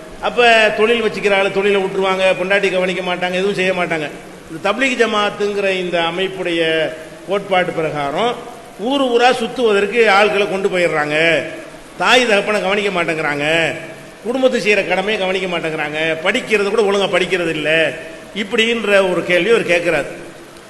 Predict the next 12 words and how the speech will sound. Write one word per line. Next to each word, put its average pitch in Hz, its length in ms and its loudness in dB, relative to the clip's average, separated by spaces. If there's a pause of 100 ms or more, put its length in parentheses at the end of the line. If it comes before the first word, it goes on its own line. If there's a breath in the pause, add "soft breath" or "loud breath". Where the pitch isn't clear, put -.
(140)
எங்க 226 300 2
மார்க்கத்துல 190 1000 2
இதுக்கு 185 220 -4
முதல் 185 180 0
அனுமதி 196 300 4
கிடையாது. 156 460 -2 (540)
இந்த 175 220 0
தப்லீக் 233 380 2
ஜமாத்துன்னு 208 440 0
சொல்லக்கூடிய 175 560 -2
அந்த 160 180 -4
கான்செப்ட் 175 640 -4